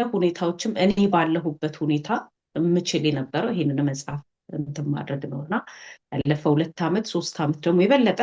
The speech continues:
ፍላጎቱ ነበር። እ፣ ዓመት አልፎታል ከጀመር። እዛው ደብሊን ሆኜ ነው። እ፣ ምንድነው ህመምን በጽሁፍ ማስመር በጣም ከባድ ነው።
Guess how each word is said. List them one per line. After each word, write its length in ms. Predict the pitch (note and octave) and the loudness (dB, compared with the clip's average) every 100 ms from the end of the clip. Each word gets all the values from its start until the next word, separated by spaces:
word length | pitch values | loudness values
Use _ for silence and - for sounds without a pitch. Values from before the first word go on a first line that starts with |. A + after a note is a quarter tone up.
| C4+ | -2
ፍላጎቱ 520 | - D#3 D3 D3 C#3+ C3+ | 0 2 2 0 -4 -6
ነበር። 320 | C3+ - C#3 - _ _ - _ _ _ - | -6 -6 -8 -8 _ _ -20 _ _ _ -4
እ፣ 100 | D3 D3 C#3+ C#3 D3 | 0 2 2 2 2
ዓመት 300 | E3+ G#3+ G#3+ | 4 4 4
አልፎታል 540 | E3+ E3+ - D3+ D#3 C#3+ | 0 0 -6 -4 -4 -2
ከጀመር። 520 | - C#3 D3+ F3+ C#4 - _ _ - | -2 2 4 4 2 -6 _ _ -2
እዛው 280 | E3+ D#3+ E3 | 0 2 2
ደብሊን 400 | F3 E3+ E3+ E3 | 2 2 0 0
ሆኜ 240 | D#3+ C#3 C#3 C3+ | 0 0 0 -2
ነው። 160 | C#3 C#3 _ _ | -6 -10 _ _
እ፣ 80 | - C#3 D#3 | -10 -8 -4
ምንድነው 360 | D#3+ E3 E3+ F#3 - _ - | 0 0 2 2 0 _ -8
ህመምን 460 | - G3+ F#3+ F#3 E3+ | 2 6 8 8 6
በጽሁፍ 440 | D#3 D#3 - E3+ - | 4 0 -6 -10 -4
ማስመር 480 | E3 D3 - F#3+ F#3+ - - | -2 0 -2 -2 -4 -6 -2
በጣም 280 | F#3+ F#3+ F#3 | 0 2 2
ከባድ 420 | F3+ C#3 - - - | -2 -4 -4 -6 -6
ነው። 140 | - | -14